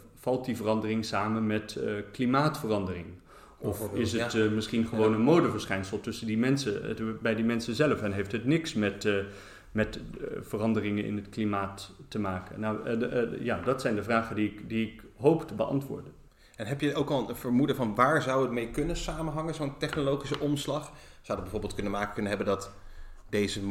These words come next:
Speaker 2: moderne mensen misschien een, een nieuwe niche gaan, gaan bewonen in het landschap? Of dat ze een nieuwe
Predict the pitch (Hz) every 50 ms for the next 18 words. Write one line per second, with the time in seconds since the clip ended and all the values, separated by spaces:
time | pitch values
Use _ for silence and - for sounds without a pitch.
0 | 101 - - 107 101 104 101 101 107 104 101 101 101 101 98 98 - 110 101 98
1 | - - - 117 107 104 104 104 - - 98 101 98 98 101 101 101 101 101 101
2 | 107 110 101 101 98 104 135 151 143 - - 156 147 147 143 - - - 143 135
3 | 135 131 143 139 143 135 123 131 123 120 131 143 151 143 - - 147 143 143 -
4 | - 107 98 - - - - - - - - 98 98 - - 113 95 101 98 98
5 | 98 98 101 98 95 98 98 95 95